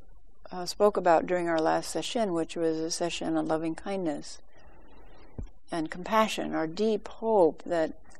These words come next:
the world can come to some kind of peace. You know, all of us would like peace in the world, but sometimes it, it, it just seems help-, hopeless. And we seem helpless. How are we supposed to help people in Syria?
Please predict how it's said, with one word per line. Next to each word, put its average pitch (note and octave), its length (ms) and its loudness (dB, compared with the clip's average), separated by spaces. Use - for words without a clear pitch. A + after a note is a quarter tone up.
the F3 80 0
world G3+ 360 8
can F3 400 -4
come G#3 280 0
to G3 120 -2
some G3 280 2
kind G#3 360 -2
of F3+ 180 -4
peace. A#3 580 4
You F#3+ 80 -4
know, E3 60 -2
all A#3+ 300 12
of F#3+ 80 8
us D3+ 180 2
would E3+ 100 2
like F3+ 240 2
peace - 280 0
in D#3 80 0
the D#3 100 -2
world, D#3 380 -4
but F#3+ 220 8
sometimes G#3 480 2
it, F#3 180 4
it, - 160 -2
it F#3 160 -4
just G#3 280 4
seems G3+ 240 2
help-, A#3+ 360 -10
hopeless. - 680 4
And F#3 100 0
we A3+ 160 10
seem G#3+ 280 2
helpless. F#3+ 500 -4
How G#3 260 6
are A#3 80 8
we A3 140 8
supposed G3+ 380 -4
to F#3+ 60 -2
help F#3+ 340 -4
people F3+ 300 -4
in E3 140 -4
Syria? F#3+ 560 -2